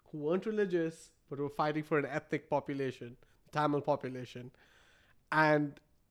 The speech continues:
somehow convinced their fighters to kill themselves over this.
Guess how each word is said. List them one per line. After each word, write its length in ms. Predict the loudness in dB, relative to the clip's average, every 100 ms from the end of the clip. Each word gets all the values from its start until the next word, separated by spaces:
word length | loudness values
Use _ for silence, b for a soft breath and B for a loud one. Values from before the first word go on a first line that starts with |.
| _
somehow 500 | -4 6 8 8 6
convinced 520 | 6 0 2 2 0 0
their 220 | 2 2
fighters 640 | 2 2 2 0 -2 -4 -6 -8
to 80 | -10
kill 300 | -6 -2 0
themselves 580 | 2 0 -2 -4 -4 -4
over 240 | -4 -6
this. 240 | -14 -20